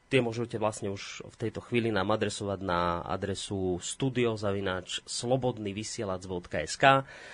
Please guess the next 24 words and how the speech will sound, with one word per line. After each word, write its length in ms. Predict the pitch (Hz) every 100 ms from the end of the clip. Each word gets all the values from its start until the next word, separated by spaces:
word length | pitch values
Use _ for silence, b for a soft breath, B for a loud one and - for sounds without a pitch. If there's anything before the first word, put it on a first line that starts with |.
| B B -
No 80 |
a 80 | 87
neskôr 400 | 95 104 - 104
si 80 | -
dáme 320 | 98 98 95
do 80 | 98
pozornosti 640 | - 101 101 92 101 -
aj 160 | - 85
telefónne 480 | 107 120 131 151 147
číslo, 400 | 135 139 - 120
ale 320 | 113 107 104
takisto 400 | 120 123 - 113
svoje 320 | - 107 90
otázky, 720 | - - 107 104 - 98 92 87 78 -
názory, 640 | 95 110 113 110 101 95 92 101 95 87
čokoľvek 420 | - - 117 101 101
môžete 320 | 98 95 -
nám 320 | 90 85 87
adresovať 480 | 90 95 - 92 87
aj 160 | - 90
na 240 | 92 85 - - _ _ - -
našej 560 | - 90 92 - 71
facebookovej 880 | - 104 98 98 - 90 85 85 85 - -
stránke. 640 | - - 104 104 104 -